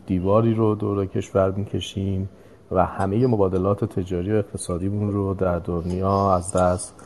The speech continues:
خواهیم داد. من تشکر می‌کنم از شما و همینجا از همهٔ دوستان، اه، خداحافظی می‌کنم.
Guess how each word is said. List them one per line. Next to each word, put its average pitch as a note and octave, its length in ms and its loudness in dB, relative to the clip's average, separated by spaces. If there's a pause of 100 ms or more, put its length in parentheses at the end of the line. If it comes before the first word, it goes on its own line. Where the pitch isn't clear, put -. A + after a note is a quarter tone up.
(320)
خواهیم F2+ 360 0
داد. D#2+ 160 -8 (560)
من G2+ 220 -4
تشکر G2+ 440 -2
می‌کنم G#2+ 280 -2
از F#2+ 200 -2
شما G2+ 720 0
و G2 40 -2
همینجا F#2 480 0
از F2 160 -6 (140)
همهٔ F2+ 220 -2
دوستان، F#2 640 -2 (460)
اه، F#2 200 0
خداحافظی E2+ 600 -4
می‌کنم. D#2 340 -10